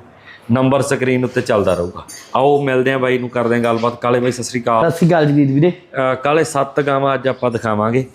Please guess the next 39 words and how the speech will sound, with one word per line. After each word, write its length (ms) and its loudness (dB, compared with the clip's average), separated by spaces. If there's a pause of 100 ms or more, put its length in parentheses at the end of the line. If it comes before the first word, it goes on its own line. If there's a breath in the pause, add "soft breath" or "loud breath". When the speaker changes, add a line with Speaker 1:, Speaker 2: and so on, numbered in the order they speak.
(100)
Speaker 2:
ਜੀ 180 6
ਬਾਈ 180 4
ਜੀ। 220 -4 (140)
Speaker 1:
ਅਹ, 40 0
ਉਧਰਲੇ 480 0
ਪਾਸੇ 240 0
ਤੋਂ 80 2
ਸ਼ੁਰੂਆਤ 340 0
ਕਰ 140 -2
ਲਈਏ? 200 -2 (520)
Speaker 2:
ਉਧਰੋਂ 360 6
ਬਾਈ 200 6
ਉਹ 100 6
ਬਾਅਦ 260 2
ਚ 60 -2
ਬਣਾ 220 2
ਲੈਂਦੇ 200 0
ਆਪਾਂ, 240 2
ਇਧਰੋਂ 280 2
ਸ਼ੁਰੂ 200 2
ਕਰ 140 4
ਲਈਏ 140 4
Speaker 1:
ਠੀਕ 80 4
ਹੈ, 100 4
Speaker 2:
ਬੈਠ। 80 -2
Speaker 1:
ਓਕੇ। 240 -4 (260 soft breath)
ਚੱਲ, 160 0
ਪਹਿਲੇ 280 2
ਨੰਬਰ 240 -2
ਤੇ 160 -2
ਜਿਹੜੀ 220 2
ਗਾਂ 180 0
ਖੜੀ 280 2
ਹੈ, 100 2
ਕਿੰਨਵਾਂ 440 0
ਸੂਆ 220 2
ਸੂਈ 280 -2
ਹੈ 60 -2
ਬਾਈ? 180 -10